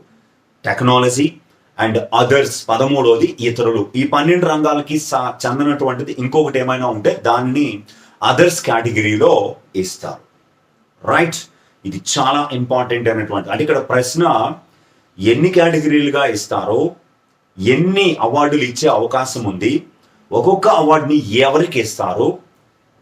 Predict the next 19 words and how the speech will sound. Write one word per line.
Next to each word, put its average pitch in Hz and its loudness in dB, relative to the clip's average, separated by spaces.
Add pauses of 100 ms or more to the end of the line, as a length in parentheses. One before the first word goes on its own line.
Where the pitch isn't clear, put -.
(160)
విజ్ఞాన్ 160 2
యువ 151 2
శా-, 147 -2 (200)
శా-, 135 0 (120)
శాంతి 151 0
స్వరూప్ 156 2
భట్నాగర్ 135 2
అవార్డుని 127 0 (160)
ఏ 156 4 (240)
ఏజ్ 131 -4
లోపు 147 2
వారికి 127 0
ఇస్తారు 98 -4 (800)
అనేటువంటిది 156 2 (140)
చాలా 131 0 (100)
కీలకం. 98 -2 (200)
ఎన్ని 190 2 (140)
డొమైన్స్ 160 0
కి - -8